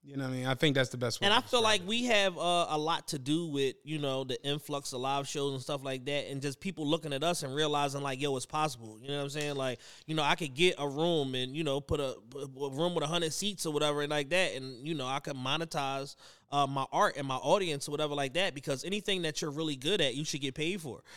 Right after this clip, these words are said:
Speaker 2: So I totally agree with, you know, the live show model. Uh, the Sandbox had merch last night. Like, motherfuckers is on it. You know what I'm
Speaker 1: Mm-hmm.
Speaker 2: saying? It's, it's very, very dope and encouraging to see that people are taking their craft very, very seriously and putting, you know, business around,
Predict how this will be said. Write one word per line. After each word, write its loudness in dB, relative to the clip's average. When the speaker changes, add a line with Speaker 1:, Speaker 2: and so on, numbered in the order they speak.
Speaker 2:
So 0
I 4
totally 4
agree -2
with, 0
you -2
know, 0
the -4
live -2
show 0
model. 0
Uh, 0
the -4
Sandbox 0
had 0
merch -2
last -2
night. -2
Like, 2
motherfuckers 6
is 8
on 12
it. -8
You 0
know 6
what 6
I'm 4
Speaker 1:
Mm-hmm. -2
Speaker 2:
saying? 2
It's, -4
it's 0
very, 4
very 0
dope 2
and -2
encouraging -2
to -4
see -4
that -4
people -4
are -2
taking -2
their 2
craft 0
very, 2
very 0
seriously -2
and -4
putting, -4
you -4
know, 2
business 2
around, -2